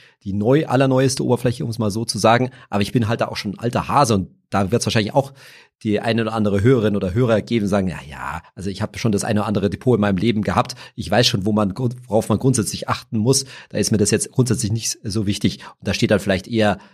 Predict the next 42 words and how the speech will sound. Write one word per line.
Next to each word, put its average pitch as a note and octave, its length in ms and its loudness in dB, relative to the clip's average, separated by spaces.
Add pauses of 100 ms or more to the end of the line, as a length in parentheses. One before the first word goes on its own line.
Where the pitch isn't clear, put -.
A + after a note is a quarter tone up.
(160)
ja, D#2 360 -6
der G#2+ 60 -6
Preis A#2+ 500 0
oder F#2+ 300 -2
sowas F#2+ 240 -4
in G2 80 -8
der G2 80 -2
Richtung G#2 260 -6
im - 100 -16
Vordergrund. B2 520 2 (180)
Aber B2 220 2
grundsätzlich, B2+ 540 0 (200)
na, A2 160 -2
gibt - 200 -8
unter A#2 200 -2
unseren G#2 300 2
Neo-Brokern A2 640 2
auch G#2+ 260 0
genügend A#2 480 0
Möglichkeiten, G#2+ 680 0 (560)
äh, F#2+ 400 2 (160)
da, F#2 260 2
ja, E2+ 220 -6 (760)
gute C3 240 2
U A2+ 140 2
X - 440 -2 (340)
sich - 260 -4
zu - 120 0
gönnen C3 320 4
sozusagen. A#2 680 0 (200)
Und A#2 160 -4
es - 100 -6
spricht C#3 220 0
ja A#2 40 0
auch - 120 -6
übrigens A#2 220 -4
auch G#2 120 -6
nichts C#3 200 -4
dagegen, B2+ 480 0
bis - 200 -6
auf - 160 -10
die F#2 260 -4